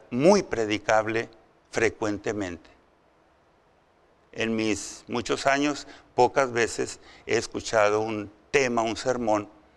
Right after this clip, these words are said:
sobre la carta a Judas. Vamos a ver qué dice Judas. ¿Le parece? Abra su Biblia allí en Judas. Acompáñenme, hermanos,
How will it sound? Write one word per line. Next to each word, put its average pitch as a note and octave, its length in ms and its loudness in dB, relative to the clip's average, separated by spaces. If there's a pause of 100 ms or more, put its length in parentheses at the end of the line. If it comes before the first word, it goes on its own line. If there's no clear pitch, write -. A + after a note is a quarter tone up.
(260)
sobre G#2+ 380 2
la F#2+ 160 2
carta G#2 520 -2 (140)
a G2 80 -4
Judas. F2+ 460 -6
Vamos A3 320 0
a E3 80 0
ver D#3+ 180 2
qué D#3 160 -6
dice D3 320 -4
Judas. F#2 500 -6
¿Le B2+ 120 0
parece? A3+ 400 2 (280)
Abra D#3+ 280 4
su D3+ 180 0
Biblia D3+ 460 6 (300)
allí C3 720 2
en B2+ 180 4
Judas. D3+ 580 4
Acompáñenme, C3 840 4
hermanos, A#2+ 480 2